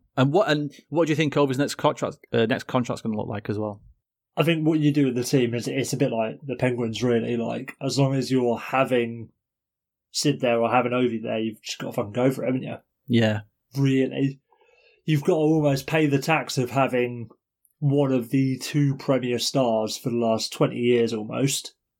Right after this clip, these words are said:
Speaker 2: uh, or fifteen years or whatever, like, and, and just say, "All right, we're coming to the end of it, but we're just gonna milk this for all it's worth and,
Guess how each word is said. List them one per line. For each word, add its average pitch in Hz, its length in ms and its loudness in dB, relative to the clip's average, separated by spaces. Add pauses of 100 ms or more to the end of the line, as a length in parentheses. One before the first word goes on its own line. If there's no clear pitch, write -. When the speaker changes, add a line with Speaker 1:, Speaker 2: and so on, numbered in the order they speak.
(280)
Speaker 2:
uh, 151 120 -2
or 131 160 -4
fifteen 120 480 0
years 117 280 0
or 123 100 0
whatever, 117 340 -2
like, 113 420 -2
and, 117 300 -2
and 117 120 -6
just 113 140 -6
say, 120 80 0
"All 120 160 4
right, 117 180 2
we're 123 220 -4
coming 123 280 0
to 113 100 -8
the 113 140 2
end 113 120 -2
of 110 60 0
it, 123 160 2
but 113 100 -6
we're 117 200 -2
just 113 240 -6
gonna 117 160 0
milk 120 260 -2
this 120 160 0
for 127 140 2
all 123 100 2
it's 117 100 -6
worth 131 340 2
and, 120 280 -2